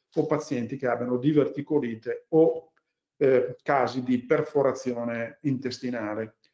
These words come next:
Trattiamo questi pazienti con il tocilizumab endovena, otto milligrammi pro chilo, fino a un massimo di ottocento milligrammi, eh, per, per dose.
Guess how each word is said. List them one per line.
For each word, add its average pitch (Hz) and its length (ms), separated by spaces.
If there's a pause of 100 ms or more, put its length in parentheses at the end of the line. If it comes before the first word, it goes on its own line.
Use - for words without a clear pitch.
(280)
Trattiamo 180 480
questi 180 280
pazienti 165 640
con 156 380
il 147 260
tocilizumab 139 1160
endovena, 151 760
otto 143 260
milligrammi 131 600
pro 123 200
chilo, 160 580 (180)
fino 175 300
a 143 40
un 143 60
massimo 143 440
di 131 120
ottocento 147 540
milligrammi, 127 720
eh, 120 180 (460)
per, 120 520
per 123 180
dose. 151 720